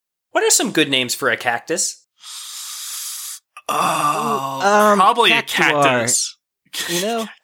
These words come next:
Speaker 2: <laughs>
Speaker 3: the character from Final Fantasy. He's
Speaker 2: Yo,
Speaker 3: great.
Speaker 2: fuck that guy. Like, I love the
Speaker 3: What?
Speaker 2: design, but fuck that thing. 'Cause
Speaker 3: Uh.
Speaker 2: it's super easy to fight when it's above ground. For anyone who doesn't know and didn't play Final Fantasy, if it's above ground, you fight it like any other enemy.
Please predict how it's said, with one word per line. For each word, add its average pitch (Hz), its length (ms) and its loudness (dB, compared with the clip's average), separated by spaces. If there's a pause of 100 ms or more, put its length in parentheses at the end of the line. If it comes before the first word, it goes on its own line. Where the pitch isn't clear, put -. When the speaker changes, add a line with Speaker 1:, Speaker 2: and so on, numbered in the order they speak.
Speaker 2:
<laughs> - 240 -20
Speaker 3:
the 170 140 -4
character 190 480 -4
from 190 240 -8
Final 190 320 -6
Fantasy. 135 640 -8
He's 147 180 -8
Speaker 2:
Yo, 170 220 4
Speaker 3:
great. 104 180 -10 (560)
Speaker 2:
fuck 170 400 0
that 113 220 -6
guy. 113 200 -10 (160)
Like, 165 140 4
I 160 60 6
love 185 260 4
the 202 60 2
Speaker 3:
What? 185 80 -2
Speaker 2:
design, 160 500 4 (500)
but - 100 -20 (120)
fuck 151 220 0
that 117 240 -4
thing. 107 100 -14 (480)
'Cause 208 400 2
Speaker 3:
Uh. 202 360 -8 (300)
Speaker 2:
it's 170 380 2
super 208 320 0
easy 220 240 -4
to 202 80 -2
fight 170 220 0
when 160 100 -4
it's 156 100 -4
above 151 280 -2
ground. 123 300 -2
For 185 60 0
anyone 190 240 0
who 175 40 -4
doesn't 190 200 0
know 139 140 2
and 139 80 -2
didn't 139 160 -6
play 147 140 -2
Final 135 200 0
Fantasy, 117 380 -4 (320)
if 147 80 -6
it's 156 120 -4
above 175 280 0
ground, 156 220 0
you 135 60 -6
fight 151 180 2
it 147 40 0
like 139 120 0
any 135 180 4
other 127 180 2
enemy. 113 220 -4